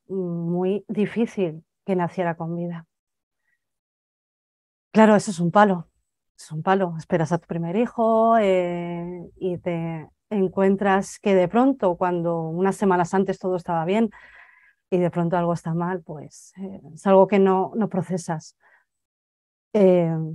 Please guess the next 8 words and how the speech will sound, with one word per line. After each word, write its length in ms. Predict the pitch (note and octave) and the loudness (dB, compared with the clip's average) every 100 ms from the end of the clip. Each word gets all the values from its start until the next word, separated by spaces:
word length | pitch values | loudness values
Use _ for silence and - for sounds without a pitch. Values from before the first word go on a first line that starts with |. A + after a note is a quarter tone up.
| D3+ _ _ _ _ _ - | -14 _ _ _ _ _ 4
en 120 | G#3 | 6
ese 180 | G#3 B3+ | 6 6
momento, 540 | A#3+ A#3 B3+ B3 A3 | 6 6 4 2 0
estando 580 | G#3+ G#3 G3 G3+ G#3+ G#3 | 0 -2 0 0 0 0
en, 560 | G3+ F#3+ F#3 F3 F3 E3 _ _ _ _ _ _ _ _ - | 0 -2 -4 -8 -12 -16 _ _ _ _ _ _ _ _ 0
en 160 | G3+ G3+ | 6 6
ese 240 | B3 A3+ | 8 8
día, 320 | A3+ A3+ B3+ | 8 6 4